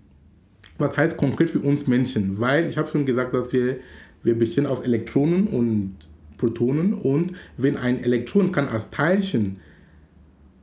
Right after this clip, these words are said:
verhalten kann, das gilt auch für uns und auch als Welle.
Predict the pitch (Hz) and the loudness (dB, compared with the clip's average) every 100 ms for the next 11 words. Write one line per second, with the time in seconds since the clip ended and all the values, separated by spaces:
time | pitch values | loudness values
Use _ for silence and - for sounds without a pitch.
0 | _ _ _ _ _ _ - - _ _ | _ _ _ _ _ _ -20 -20 _ _
1 | - _ _ _ - 147 131 160 226 151 | -20 _ _ _ 0 2 4 2 2 2
2 | 120 - 190 131 110 202 190 - - 131 | 0 0 2 2 2 0 -4 -6 -2 -2
3 | 113 151 147 - 180 185 131 98 - - | 0 -2 -2 -4 0 2 2 0 -6 -20
4 | - 131 135 143 147 117 120 156 110 101 | -6 -2 0 0 -2 -2 2 2 2 -4